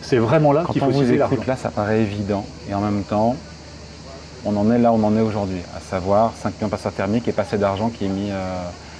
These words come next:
Speaker 1: Ben, il faut s'organiser et il faut effectivement le faire de la bonne façon. Et un autre angle sur lequel il faut faire très attention, c'est que la meilleure énergie, c'est celle qu'on
Speaker 2: On
Speaker 1: ne dépense
Speaker 2: consomme
Speaker 1: pas.
Speaker 2: pas.
Speaker 1: Voilà. Mais si on met une pompe à chaleur dans un bâtiment mal isolé, vous souffrirez du froid
Speaker 2: Ah, ouais.
Speaker 1: l'hiver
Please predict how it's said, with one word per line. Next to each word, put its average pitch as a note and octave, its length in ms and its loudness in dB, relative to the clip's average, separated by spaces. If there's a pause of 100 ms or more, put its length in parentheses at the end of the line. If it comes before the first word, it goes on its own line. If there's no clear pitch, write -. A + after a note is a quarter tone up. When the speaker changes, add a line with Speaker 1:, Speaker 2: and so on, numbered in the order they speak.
(100)
Speaker 1:
Ben, B2+ 60 4
il B2 80 0
faut F3+ 120 4
s'organiser C#3+ 540 4
et F#3 180 2
il B2 60 0
faut C3+ 140 2
effectivement C#3 380 0
le D3+ 80 2
faire D#3+ 320 2
de B2+ 140 0
la B2 100 2
bonne C#3 160 2
façon. F#3+ 320 0 (220)
Et B2 40 -2
un B2+ 120 2
autre D3+ 240 4
angle D#3 140 4
sur A#2 160 -2
lequel A#2 240 2
il A2+ 40 -2
faut B2 100 -6
faire - 120 -8
très A#2 160 0
attention, D3+ 380 -2
c'est C3+ 100 -2
que B2+ 180 2 (640)
la C3 100 4
meilleure D3+ 280 6
énergie, C3+ 420 2
c'est B2 80 -6
celle C3 160 2
qu'on A#2 140 -2
Speaker 2:
On A2+ 40 4
Speaker 1:
ne G#2+ 40 4
dépense C3+ 180 4
Speaker 2:
consomme B2+ 200 4
Speaker 1:
pas. B2 80 6
Speaker 2:
pas. F#2 120 2 (300)
Speaker 1:
Voilà. A#2 180 2 (260)
Mais B2+ 120 4
si - 160 0
on E3+ 60 4
met E3 100 4
une D#3+ 80 4
pompe D3 200 0
à C#3+ 60 2
chaleur C#3 380 4
dans A2 180 0
un A2+ 60 4
bâtiment A2 380 2
mal C#3 180 2
isolé, C3 400 4 (440)
vous G#2 120 -4
souffrirez C#3+ 540 4
du C3 100 0
froid C3 400 2
Speaker 2:
Ah, F#2+ 440 0
ouais. A#2 80 4
Speaker 1:
l'hiver C#3+ 420 4